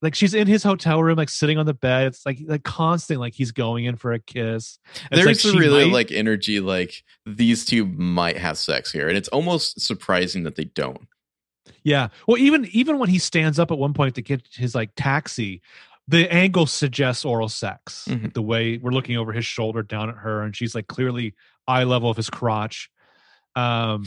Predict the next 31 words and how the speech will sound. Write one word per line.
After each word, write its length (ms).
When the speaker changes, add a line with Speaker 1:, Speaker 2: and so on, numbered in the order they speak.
Speaker 2:
Well, 80
I, 140
I 20
do 160
like 180
the 80
moment 360
where 120
she's 200
been 260
watching 560
from 240
her 80
car, 380
like, 100
staking 400
out, 400
and 180
then, 200
like, 320
she 140
goes 220
to 80
look 220
back, 280
and 100
suddenly 260
he's, 180
like, 160
right 280
there. 380